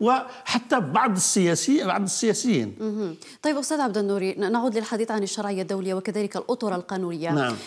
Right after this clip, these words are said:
Speaker 2: آه، هل هناك تجارب كذلك لتقنين، آه، تجارة وزراعة القنب الهندي دوليًا، يعني دول
Speaker 1: هو
Speaker 2: أخرى غير المغرب
Speaker 1: نعم.
Speaker 2: توجهت لهذا الاتجاه؟
Speaker 1: نعم،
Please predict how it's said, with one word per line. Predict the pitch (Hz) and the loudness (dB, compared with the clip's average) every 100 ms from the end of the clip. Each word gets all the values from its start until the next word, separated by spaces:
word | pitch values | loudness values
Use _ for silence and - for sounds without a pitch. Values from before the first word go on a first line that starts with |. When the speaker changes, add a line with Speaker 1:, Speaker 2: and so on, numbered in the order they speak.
| - | -4
Speaker 2:
آه، | 202 - | -2 0
هل | 226 320 302 | 0 0 0
هناك | 240 247 247 233 | 2 2 0 -2
تجارب | 220 208 208 247 190 - | -4 -4 -2 -2 -2 -4
كذلك | 196 202 185 190 | -4 -4 -4 -4
لتقنين، | 185 196 202 208 190 - - - 226 | -6 -6 -2 0 0 -4 -12 -16 -4
آه، | 185 175 | -2 -2
تجارة | 170 240 226 240 254 196 190 - | 0 0 2 2 2 0 -2 -2
وزراعة | 180 - 190 202 185 196 226 240 233 214 | -2 0 2 2 0 0 0 0 -2 -4
القنب | - 214 202 170 - - - | -2 0 0 -2 -14 -16 -4
الهندي | 202 196 190 208 202 220 202 185 202 185 196 | -2 0 0 0 0 0 0 0 0 0 0
دوليًا، | 220 214 208 175 170 | 0 2 0 0 0
يعني | 180 196 | 0 0
دول | 208 214 | 4 4
Speaker 1:
هو | 196 254 233 | 6 6 6
Speaker 2:
أخرى | 220 247 226 294 | 6 4 2 2
غير | 302 262 | 2 2
المغرب | 214 180 180 190 | 2 0 0 2
Speaker 1:
نعم. | 185 | 4
Speaker 2:
توجهت | 247 226 247 240 | 4 2 -2 0
لهذا | 233 220 | 0 0
الاتجاه؟ | 208 196 185 165 175 | -2 -4 -6 -2 2
Speaker 1:
نعم، | 160 123 | 2 0